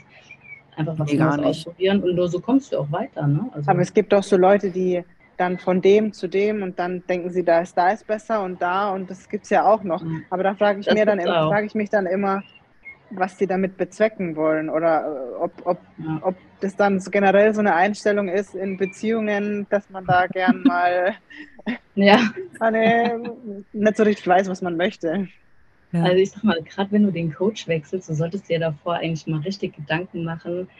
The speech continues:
Speaker 1: wo willst du hin? Und dieser Schritt
Speaker 3: Genau.
Speaker 1: allein zu wechseln, ist ja schon ein großer Schritt. Wenn man dann so ein Coach-Hopping macht, <laughs> nenne ich's jetzt mal, gibt's ja
Speaker 3: Außer
Speaker 1: wirklich,
Speaker 3: die,
Speaker 1: also da
Speaker 3: die, die Person langt halt immer wieder ins Fettnäpfchen und, äh,
Speaker 1: Ja.
Speaker 3: ist halt bei irgendjemandem, wo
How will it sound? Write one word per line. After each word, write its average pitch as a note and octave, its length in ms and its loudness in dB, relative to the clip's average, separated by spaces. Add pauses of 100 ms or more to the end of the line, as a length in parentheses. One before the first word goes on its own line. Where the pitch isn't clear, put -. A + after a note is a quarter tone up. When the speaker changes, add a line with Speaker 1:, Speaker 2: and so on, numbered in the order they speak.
(220)
Speaker 1:
wo F3+ 200 -4
willst F3+ 260 -2
du D#3+ 80 0
hin? F#3+ 260 4
Und D#3+ 260 -2 (360)
dieser D#3 240 0
Schritt F3 160 -2
Speaker 3:
Genau. D#3+ 140 0
Speaker 1:
allein E3 320 -2
zu - 160 -6
wechseln, E3 340 -2
ist D#3+ 140 -4
ja E3 80 0
schon D#3 180 0
ein D3+ 80 -2
großer D#3 400 -4
Schritt. F#3 300 -2 (300)
Wenn D#3+ 120 0
man D#3 60 2
dann F3+ 140 0
so F3+ 80 2
ein D#3+ 100 2
Coach-Hopping D#3 720 0
macht, D#3+ 320 0
<laughs> D3+ 140 -10
nenne F3+ 200 6
ich's - 200 0
jetzt G3+ 280 4
mal, E3 240 0 (300)
gibt's - 220 0
ja D#3+ 120 6
Speaker 3:
Außer - 0 -
Speaker 1:
wirklich, G#3 400 6
Speaker 3:
die, - 20 4
Speaker 1:
also F#3+ 160 2
da F3+ 120 2
Speaker 3:
die, E3 180 0 (680)
die G3 80 0
Person F#3 680 2
langt F3+ 300 0
halt E3 140 -2
immer F3 220 0
wieder E3 180 2
ins E3 200 -8
Fettnäpfchen E3+ 680 -4
und, D3+ 360 -10
äh, D#3 360 2 (360)
Speaker 1:
Ja. E3 180 -6
Speaker 3:
ist F3+ 140 0
halt F#3 160 2
bei E3+ 160 4
irgendjemandem, E3+ 760 0
wo D#3+ 400 2